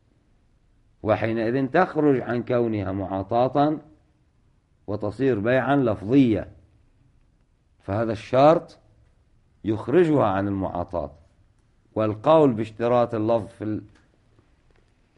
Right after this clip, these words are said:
في الدال على المعاملة يجعل هذا قولاً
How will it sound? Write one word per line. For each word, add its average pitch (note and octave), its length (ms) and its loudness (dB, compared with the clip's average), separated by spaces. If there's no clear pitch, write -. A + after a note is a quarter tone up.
في - 140 -10
الدال A2 400 -2
على A2 220 -2
المعاملة C3+ 800 0
يجعل A2 360 -4
هذا G#2 300 -4
قولاً B2+ 560 0